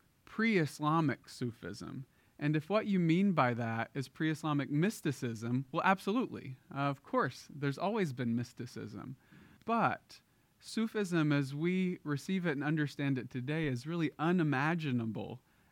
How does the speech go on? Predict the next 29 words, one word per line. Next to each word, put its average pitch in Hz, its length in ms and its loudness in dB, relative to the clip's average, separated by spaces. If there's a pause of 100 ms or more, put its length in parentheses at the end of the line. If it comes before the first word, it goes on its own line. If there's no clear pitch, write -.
(140)
outside 143 600 0
the 131 80 -2
context 131 640 -4
of 120 100 -4
the 123 80 -4
life 120 360 0
and 117 240 -4
teaching 135 420 -4
of 113 100 -6
the 117 80 -6
Prophet 113 340 -6
Muhammad. 113 600 -6 (680)
The 135 100 -4
character 127 880 -4 (520)
of 127 160 -2
the 123 80 -2
Sufi 139 320 -2
tradition, 127 560 -4
its - 200 -10 (140)
humanness, 180 840 0 (560)
its - 340 -12
tenderness, 180 960 -2 (460)
its - 500 -6 (160)
openness, 190 680 0
its 127 140 -6
sense 151 200 0
of 131 160 -4
pluralism, 175 840 0 (140)
of 120 360 -4